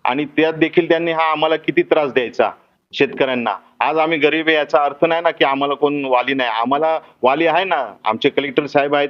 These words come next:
तर आम्हाला इथं न्याय नाही मिळाला तर आम्ही कलेक्टरांकडे जाऊन आंदोलन छेडणार आहे. आज,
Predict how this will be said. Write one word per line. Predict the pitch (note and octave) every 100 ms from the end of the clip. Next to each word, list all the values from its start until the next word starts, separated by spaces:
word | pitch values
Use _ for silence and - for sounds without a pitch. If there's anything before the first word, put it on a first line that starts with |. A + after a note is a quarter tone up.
| -
तर | D3 C#3+ _
आम्हाला | A#2 C#3 D3
इथं | C#3+ C#3
न्याय | C#3+ E3
नाही | E3+
मिळाला | D#3+ D3+ D3+
तर | D3
आम्ही | D3+ D3 D#3+ D#3 _ -
कलेक्टरांकडे | C#3+ C#3 D3+ D#3+ D3+
जाऊन | D3 D3 D#3
आंदोलन | B2+ C3+ D3 D3+ D3 C#3 - -
छेडणार | - B2+ A#2 G#2+
आहे. | F2+ - - G2+ A2 _ _
आज, | A2 D3 D#3+ C3+